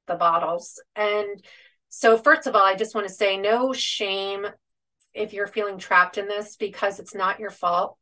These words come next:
You've been sold by big alcohol and society a lie that this is normal drinking. And it's a highly addictive drug. Um,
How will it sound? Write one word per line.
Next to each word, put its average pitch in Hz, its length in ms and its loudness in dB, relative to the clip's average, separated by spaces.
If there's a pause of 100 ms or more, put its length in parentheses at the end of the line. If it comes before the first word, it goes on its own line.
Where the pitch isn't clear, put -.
You've 208 360 -6
been 185 180 -10
sold 196 400 -4
by 180 100 0
big 185 240 -6
alcohol 180 460 -4
and 175 100 -10
society 175 540 -4
a 175 80 -6
lie 170 420 2
that 180 140 -12
this 180 180 -14
is 175 140 -12
normal 180 400 -8
drinking. 185 640 -14 (720)
And 214 120 -2
it's 214 160 -2
a 196 40 2
highly 233 440 2
addictive 185 500 -4
drug. 170 500 0 (140)
Um, 190 540 -2